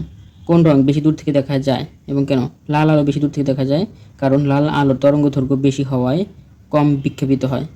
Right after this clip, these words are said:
সূর্যোদয় ও সূর্যাস্তের সময় সূর্য লাল দেখায় কেন? লাল তো আলোর তরঙ্গ দৈর্ঘ্য বেশি বলে। দুপুরবেলা সূর্যকে হলদে দেখায় কেন? আলোর বিক্ষেপণের জন্য। ভিডিওটি ভালো লাগলে অবশ্যই একটি লাইক দিয়ে সাথেই থাকবেন।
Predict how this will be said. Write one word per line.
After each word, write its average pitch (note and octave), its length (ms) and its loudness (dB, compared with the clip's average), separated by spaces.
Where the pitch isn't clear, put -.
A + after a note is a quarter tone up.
সূর্যোদয় D#3+ 480 2
ও C3 80 2
সূর্যাস্তের D3+ 500 0
সময় C3+ 240 0
সূর্য C#3 220 -2
লাল C#3+ 220 2
দেখায় C3 240 -2
কেন? B2+ 160 -2
লাল C#3+ 240 2
তো D3+ 140 -8
আলোর C#3 400 0
তরঙ্গ C#3 280 0
দৈর্ঘ্য C3 320 -2
বেশি C3+ 280 -2
বলে। A#2+ 200 -4
দুপুরবেলা E3+ 440 4
সূর্যকে D#3 380 0
হলদে C#3 280 2
দেখায় C3 260 0
কেন? B2+ 160 -2
আলোর C#3+ 280 -2
বিক্ষেপণের C#3+ 480 -2
জন্য। B2 200 -4
ভিডিওটি C#3+ 200 0
ভালো C#3 180 4
লাগলে C#3 160 6
অবশ্যই C#3 220 2
একটি C#3 140 -6
লাইক C#3+ 160 2
দিয়ে D3+ 120 2
সাথেই D3+ 240 -2
থাকবেন। D#3+ 300 -2